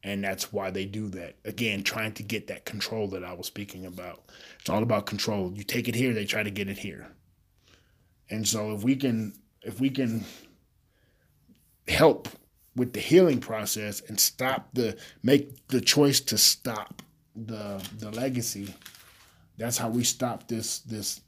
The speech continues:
epidemic, which is bullying. So I'm going to go into my next Bible verse,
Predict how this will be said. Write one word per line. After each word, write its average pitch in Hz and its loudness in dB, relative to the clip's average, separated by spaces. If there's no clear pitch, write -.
epidemic, 113 -2
which 113 -6
is 101 -10
bullying. 104 -6
So 110 -2
I'm 120 -2
going 117 -2
to 110 -8
go 113 -4
into 110 -6
my 107 -6
next 107 -6
Bible 104 -2
verse, 92 -10